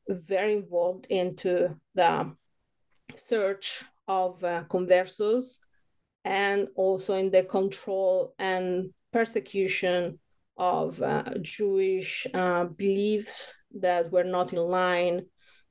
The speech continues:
uh, with the Catholic tradition. So, for example,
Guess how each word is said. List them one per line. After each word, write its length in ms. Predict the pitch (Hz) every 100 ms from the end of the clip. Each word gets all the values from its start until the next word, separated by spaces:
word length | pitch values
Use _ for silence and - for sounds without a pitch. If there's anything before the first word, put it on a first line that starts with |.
| _ -
uh, 400 | 165 165 165 143
with 380 | - 185 175 175
the 80 | 170
Catholic 540 | - 170 160 165 160
tradition. 680 | - 170 202 208 - - - _ _ _ -
So, 200 | - -
for 160 | - 175
example, 720 | 175 170 170 170 180 175 -